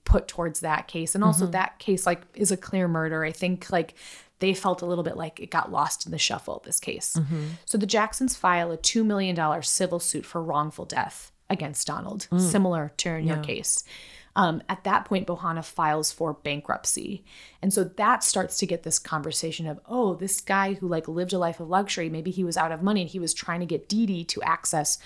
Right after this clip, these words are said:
Speaker 1: the Jacksons' money and she refused. So maybe that allowed for a fight.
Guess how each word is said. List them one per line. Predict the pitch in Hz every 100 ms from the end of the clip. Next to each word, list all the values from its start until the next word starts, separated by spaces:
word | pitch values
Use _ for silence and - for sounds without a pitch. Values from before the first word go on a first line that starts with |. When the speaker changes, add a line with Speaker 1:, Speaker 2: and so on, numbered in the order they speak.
| - _
Speaker 1:
the | 170
Jacksons' | 156 190 214 - 160 143
money | 98 - - - - -
and | 170
she | 165 175
refused. | 170 165 262 233 151 -
So | - - 180
maybe | 180 208 226
that | 185 190 - -
allowed | 185 156 170
for | - 160
a |
fight. | 156 - 175 185